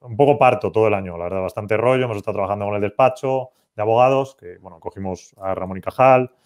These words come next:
eh, luego para la parte de todo el tema de cumplimiento normativo, a gente de fuera, externos que hemos tenido que buscar, que de hecho ahora ya,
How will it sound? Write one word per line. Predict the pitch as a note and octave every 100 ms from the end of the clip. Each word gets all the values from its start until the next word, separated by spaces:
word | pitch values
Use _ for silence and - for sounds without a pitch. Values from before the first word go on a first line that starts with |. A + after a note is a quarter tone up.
| _ _ _
eh, | G#2+ G2+ G2 F#2 F#2 F2+
luego | F2 F#2+
para | F#2 F#2+
la |
parte | F#2+ G2 G2+ G2
de | G2 F#2+
todo | - G2+
el |
tema | F#2+ G2+
de | F#2+
cumplimiento | G2 G2 G2+ G2
normativo, | G2 G2+ G#2+ C3
a | A2
gente | - G#2
de | G2+
fuera, | B2+ A#2+
externos | G2+ - G2 F#2+
que | G#2
hemos | F#2+
tenido | G#2 F#2
que |
buscar, | G2 - A#2 A#2
que | F#2
de |
hecho | F2+ F#2+
ahora | F#2+
ya, | F#2+ F#2